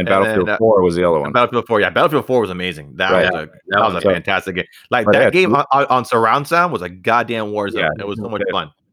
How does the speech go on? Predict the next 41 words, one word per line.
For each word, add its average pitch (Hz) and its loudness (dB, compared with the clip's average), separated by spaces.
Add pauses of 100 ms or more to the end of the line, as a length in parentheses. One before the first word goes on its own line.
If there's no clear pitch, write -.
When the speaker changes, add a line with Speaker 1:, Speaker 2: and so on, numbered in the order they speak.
(160)
Speaker 2:
DICE 101 0
knows, 95 2
dice 117 2
knows 98 2
how 92 2
to, 82 2
you 95 -4
know, 82 2
they 95 4
do 101 2
their 90 4
homework 87 0
when 87 -4
it 76 -6
comes 87 -4
to 85 -8
sound 80 -2
design. 73 -6
All 98 4
their 92 2
games 87 0
Speaker 1:
Uh, 80 0
Speaker 2:
are, 76 0 (380)
Speaker 1:
yeah. 98 0
Speaker 2:
come, 113 0 (100)
when 110 2
it 101 4
comes 123 0
to 113 -2
sound, 123 2 (160)
I 104 0
mean, 101 0
the, 95 2 (320)
as, 98 -2
as 92 -2
much, 107 0 (380)
uh, 82 2 (180)
flack - -2
and 82 -2
negative 90 0
press - -2